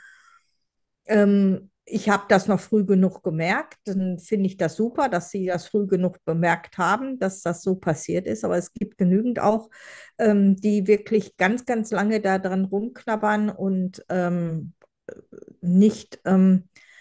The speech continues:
äh, nicht irgendwie weiterkommen, weil, äh, weil die Verletzungen so tief gewesen sind, weil sie sich zu sehr geöffnet haben und vielleicht auch etwas gesucht haben,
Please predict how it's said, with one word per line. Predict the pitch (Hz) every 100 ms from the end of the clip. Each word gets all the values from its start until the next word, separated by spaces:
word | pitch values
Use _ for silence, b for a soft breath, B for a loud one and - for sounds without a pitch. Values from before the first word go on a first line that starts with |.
| b b _
äh, | 180
nicht | 180 208 214
irgendwie | 214 202 202 196 180 196 196 185 180 _ _ _ _ _ _ _ _ _ _ _ - - - _
weiterkommen, | - 185 254 254 247 - 247 269 294 _ _ _ _ _ _ -
weil, | 185 202 214 214 -
äh, | 196 196 190 185 185
weil | 175 196 202
die | 196 208
Verletzungen | - 196 196 202 240 226
so | 208 220
tief | - 247 247 -
gewesen | 190 180 185 196 190
sind, | 202 247 254 -
weil | 185 196 202
sie | 196 196
sich | 202 196 -
zu | 240 233
sehr | 220 202
geöffnet | 214 - 208 - 247 247
haben | 233 233 247 254 240 220 -
und | 190 190 190
vielleicht | - 190 196 -
auch | 190
etwas | 202 196 202 190
gesucht | 196 190 220 226 -
haben, | 208 214 226